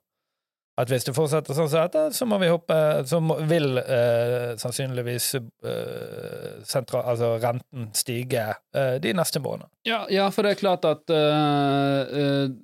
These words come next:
Speaker 1: Gjøre det til mer attraktiv investering å ha norske kroner.
Speaker 2: Ja, for, for, for det som skjer er at du har en svak krone som gjør at importen av varer, eh, blir dyrere. De som sikkert elsker dette her, det er jo kanskje S P. <laughs> For nå blir det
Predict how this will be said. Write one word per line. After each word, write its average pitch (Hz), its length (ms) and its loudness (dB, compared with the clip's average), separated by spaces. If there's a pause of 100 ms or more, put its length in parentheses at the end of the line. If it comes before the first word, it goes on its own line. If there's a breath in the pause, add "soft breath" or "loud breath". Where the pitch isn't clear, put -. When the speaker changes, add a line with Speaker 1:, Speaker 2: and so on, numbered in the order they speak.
(140)
Speaker 1:
Gjøre 180 320 4
det 165 120 4
til 151 140 0
mer 143 240 4
attraktiv 120 400 -2
investering 117 500 -4
å 113 60 -6
ha 113 160 2
norske 113 320 -8
kroner. - 240 -16 (160)
Speaker 2:
Ja, 139 300 0
for, 165 260 2
for, 180 160 -4
for 185 80 0
det 185 120 2
som 156 120 -2
skjer 190 300 4
er 165 100 4
at 151 240 2
du 151 140 2
har 156 100 4
en 151 80 0
svak 170 320 0
krone 185 400 0
som 165 140 0
gjør 143 100 2
at 151 80 -6
importen 151 480 -2
av 131 160 2
varer, 127 640 2
eh, 120 340 0
blir 113 220 -4
dyrere. 143 480 0
De 247 160 -2
som 170 160 0
sikkert 180 320 2
elsker 165 240 2
dette 123 240 0
her, 120 160 0
det 226 80 0
er 208 80 2
jo 185 60 -2
kanskje 160 260 0
S 117 160 -4
P. 120 80 0 (300)
<laughs> - 260 -8
For - 240 -2
nå 202 80 0
blir 185 160 0
det 202 140 4